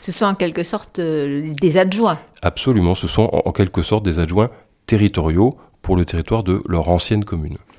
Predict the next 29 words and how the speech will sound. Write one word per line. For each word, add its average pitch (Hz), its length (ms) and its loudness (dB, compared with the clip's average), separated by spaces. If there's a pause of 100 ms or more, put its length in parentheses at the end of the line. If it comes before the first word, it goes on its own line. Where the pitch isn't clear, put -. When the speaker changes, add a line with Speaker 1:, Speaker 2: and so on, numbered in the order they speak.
(140)
Speaker 1:
Mais - 80 -2
alors, - 200 2
Arcis - 720 0
figurera 190 720 0
simplement 208 840 2
sur 196 300 -2
les, 165 640 2 (960)
sur - 220 0
quoi ? - 320 -2 (160)
Speaker 2:
Alors, 95 280 6
Arcis 127 340 0
est 110 60 4
le 92 100 4
nom 110 240 4
officiel 92 480 -2
de 101 80 0
la 87 100 2
commune 80 300 -2
nouvelle. 90 360 -2
Speaker 1:
Oui. 170 140 0
Speaker 2:
Donc, 92 220 0
Arcis 98 540 -2
est 92 100 -2
le 90 120 0
nom 92 260 2
juridique 104 760 2 (500)
qui - 80 -4
est 90 120 -6
utilisé 90 640 2